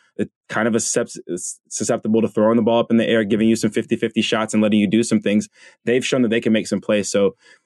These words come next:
Braylon's been one of the best safeties in the conference for a while now. He doesn't always get the recognition, but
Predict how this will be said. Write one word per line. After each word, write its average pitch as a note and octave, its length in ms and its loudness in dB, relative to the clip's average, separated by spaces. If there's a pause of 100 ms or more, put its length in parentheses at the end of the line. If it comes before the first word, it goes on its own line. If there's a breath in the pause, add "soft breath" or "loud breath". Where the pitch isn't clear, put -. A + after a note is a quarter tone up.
(200 soft breath)
Braylon's C3+ 320 0
been B2 120 2
one B2 100 2
of A#2+ 60 2
the A2+ 80 0
best A2 220 -2
safeties G#2+ 340 -2
in G2+ 60 0
the G2 60 -2
conference G2+ 360 -4
for G#2 100 2
a G2 60 4
while G2+ 200 2
now. G#2 120 0
He G#2 80 0
doesn't G#2 180 0
always G2+ 240 0
get G#2+ 100 0
the G2+ 80 0
recognition, G2+ 520 0
but F#2 180 -2